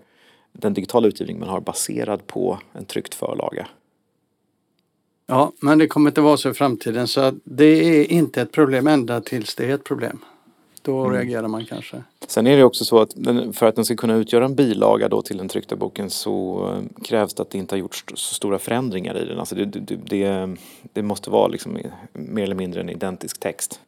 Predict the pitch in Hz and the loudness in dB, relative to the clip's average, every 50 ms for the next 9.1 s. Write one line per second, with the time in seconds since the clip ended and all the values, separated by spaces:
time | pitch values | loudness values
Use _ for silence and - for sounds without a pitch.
0 | _ _ _ _ _ _ _ _ _ _ _ _ _ _ - 120 120 107 107 107 | _ _ _ _ _ _ _ _ _ _ _ _ _ _ -8 -2 2 2 2 2
1 | - - 110 107 101 - - - - - - - - - 104 101 92 90 - - | 0 -2 -2 -2 -2 -4 -4 -6 -6 -8 -10 -8 -6 -4 -4 -4 -6 -6 -4 -4
2 | - - - - - 95 92 - - 92 - - - - 101 - 104 98 98 95 | -4 -4 -6 -6 -8 -10 -8 -8 -8 -8 -8 -8 -10 -8 -6 -6 -4 -4 -4 -4
3 | 92 87 92 90 - - 92 92 92 - - - _ - - - 85 85 - 98 | -4 -4 -6 -6 -6 -6 -6 -6 -8 -10 -12 -16 _ -14 -12 -10 -8 -6 -4 -4
4 | 98 95 98 95 - - - 98 98 95 90 90 - - - - - - - - | -4 -4 -4 -6 -8 -6 -6 -4 -4 -4 -6 -10 -10 -10 -10 -10 -8 -8 -10 -10
5 | - - - - - - - - 101 - - - 98 95 90 - - - 117 - | -8 -10 -10 -10 -12 -14 -14 -12 -10 -8 -6 -6 -6 -8 -10 -6 -4 -4 -4 -4
6 | - 104 - 98 - - - 107 110 113 117 113 104 101 98 - 90 - - - | -6 -6 -6 -6 -4 -2 0 0 2 2 2 0 0 -2 -2 -2 -4 -4 -6 -8
7 | - _ _ _ _ _ - 120 113 101 87 92 _ _ _ _ _ _ _ _ | -12 _ _ _ _ _ -6 -4 -4 -4 -6 -10 _ _ _ _ _ _ _ _
8 | _ _ _ _ _ _ _ _ - 147 139 135 131 139 135 139 127 113 117 127 | _ _ _ _ _ _ _ _ -4 0 0 2 2 4 4 4 2 2 0 -4
9 | 156 | -6